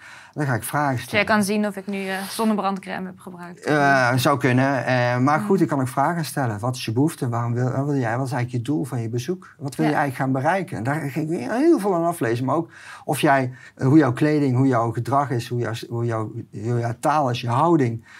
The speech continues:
Speaker 1: Eh, je kunt zoveel vertalen.
Speaker 2: Wauw.
Speaker 1: Eh, en heel vaak zit daar als basis achter dat, dat, eh, eh, energie. Eh, mensen met een hele lage energiedosering.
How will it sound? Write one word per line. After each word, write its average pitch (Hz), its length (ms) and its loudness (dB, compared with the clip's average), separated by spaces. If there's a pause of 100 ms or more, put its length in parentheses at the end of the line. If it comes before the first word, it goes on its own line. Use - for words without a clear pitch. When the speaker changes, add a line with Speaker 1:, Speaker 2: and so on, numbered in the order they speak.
(260)
Speaker 1:
Eh, 117 400 -2
je 120 60 0
kunt 139 180 -2
zoveel 170 360 0
vertalen. 143 680 0 (120)
Speaker 2:
Wauw. 214 220 -10
Speaker 1:
Eh, 131 580 2
en 139 80 0
heel 180 180 2
vaak 160 180 0
zit 147 160 -4
daar 135 140 0
als 120 120 0
basis 131 460 0
achter 117 280 -6
dat, 110 120 -6 (100)
dat, 117 220 -6
eh, 107 160 -8 (240)
eh, - 80 -6
energie. 135 460 -2 (680)
Eh, 127 320 2
mensen 143 320 0
met 131 140 -2
een 127 100 0
hele 156 240 2
lage 135 320 0
energiedosering. 117 920 -4